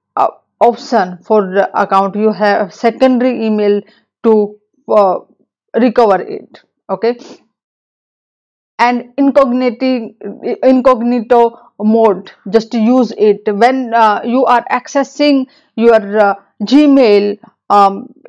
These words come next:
in some public places, maybe in a hotel or some other locations. So, uh, the Wi-Fi you are using over there, that cannot be secure. So use, uh,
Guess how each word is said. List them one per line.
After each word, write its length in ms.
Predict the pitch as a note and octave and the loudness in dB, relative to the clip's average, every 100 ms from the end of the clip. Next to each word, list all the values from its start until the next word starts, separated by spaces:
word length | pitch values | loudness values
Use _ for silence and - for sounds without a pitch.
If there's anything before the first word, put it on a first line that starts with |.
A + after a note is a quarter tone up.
| - | -2
in 240 | A#3+ A3 | 0 0
some 280 | A3 A#3 G#3+ | -2 -2 -2
public 320 | B3+ B3 C#4+ A#3+ | -4 -2 -2 -2
places, 420 | A#3+ G#3 A3+ G#3 | -2 -2 -4 -4
maybe 220 | G#3 G3+ | -2 -2
in 80 | G3+ | -6
a 40 | |
hotel 680 | G3+ - B3+ B3 A3+ G#3 G3+ - | -10 0 2 2 2 2 0 -2
or 440 | G3+ F#3+ F3+ F#3 _ _ _ | -2 -2 -4 -8 _ _ _
some 200 | - A3 | -4 0
other 240 | B3 C4 | 2 4
locations. 600 | B3 A3 A3 G3+ G#3 G3 G#3 - | 2 0 -2 -6 -6 -10 -12 0
So, 320 | A3+ A3+ A3 _ _ | 0 0 -4 _ _
uh, 320 | G#3 G#3 G3+ - _ - _ | 2 4 2 -6 _ -20 _
the 540 | - - - G#3+ A#3 A3 G#3 | -12 -6 -4 0 2 0 0
Wi-Fi 440 | A#3 B3+ B3 A#3+ | 0 0 0 0
you 200 | A#3+ A#3 | 2 2
are 160 | A#3 A3 | 0 0
using 540 | A3 A#3 G3+ A#3+ A#3 | 0 -2 0 -4 -2
over 280 | - B3 B3 | 2 4 4
there, 260 | G#3 G#3+ G#3 | 0 0 0
that 300 | G3 F#3+ F#3+ _ G#3+ | 0 -2 -8 _ -6
cannot 400 | G#3+ G3 G3+ G#3 | -2 -2 -2 -4
be 240 | F#3+ G3+ F#3+ _ _ | -2 -4 -4 _ _
secure. 580 | - A3 _ G3+ F3 - _ _ | -10 -10 _ 0 0 -4 _ _
So 340 | - B3 C4+ _ _ - | 2 2 2 _ _ -4
use, 460 | A3 C4+ C4+ A3 | 0 2 2 0
uh, 300 | B3 B3 A3+ | 0 2 2